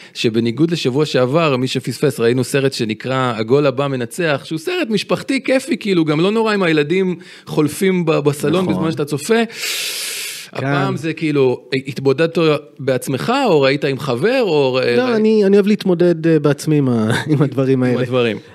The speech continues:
Speaker 2: אה, לספר לך על החוויה שלי?
Speaker 1: לא, רגע,
Speaker 2: אוקיי.
Speaker 1: אני כן רוצה, אה,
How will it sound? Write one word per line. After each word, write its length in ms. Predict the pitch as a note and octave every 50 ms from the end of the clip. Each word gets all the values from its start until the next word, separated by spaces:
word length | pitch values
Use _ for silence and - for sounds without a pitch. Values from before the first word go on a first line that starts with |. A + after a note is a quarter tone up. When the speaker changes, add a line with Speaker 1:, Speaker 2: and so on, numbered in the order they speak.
| - -
Speaker 2:
אה, 340 | C3 C#3+ D3 C#3+ C#3+ C#3+ C#3+
לספר 300 | C#3+ C#3+ - D#3+ - D#3
לך 120 | C#3 B2+ D3
על 100 | C#3 C#3
החוויה 360 | C3 D3 D3 C#3+ C#3+ D3 D3
שלי? 280 | D3 - F#3+ G3 G#3 F#3+ D#3 - - D#3
Speaker 1:
לא, 240 | D#3 F3 C#3+ G#2 A#2 C3+
רגע, 260 | D#3 D3+ A#2+ A#2+ F#3+
Speaker 2:
אוקיי. 160 | C#3+ C3+ C3+ C3 C#3+
Speaker 1:
אני 60 | B2+
כן 160 | A#2+ F#3 F#3
רוצה, 300 | F#3 F3 E3+ - - D#3 C#3+ B2+ B2 -
אה, 60 | -